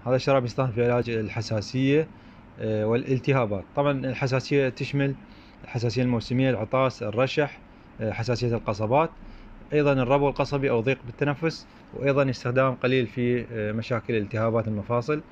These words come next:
لأن يحتوي على ديكساميثازون، أيضًا يحتوي على مادة التحسس الألرمين. فهذا الشراب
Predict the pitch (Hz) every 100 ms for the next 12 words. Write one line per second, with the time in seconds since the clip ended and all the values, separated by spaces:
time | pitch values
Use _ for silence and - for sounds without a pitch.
0 | - - - 117 110 104 120 113 110 110
1 | - 120 113 113 107 127 123 131 131 110
2 | - 120 123 123 120 117 113 113 101 -
3 | 127 - 120 - - 120 110 107 113 113
4 | 120 127 131 - - - - - 120 120
5 | 117 117 131 127 123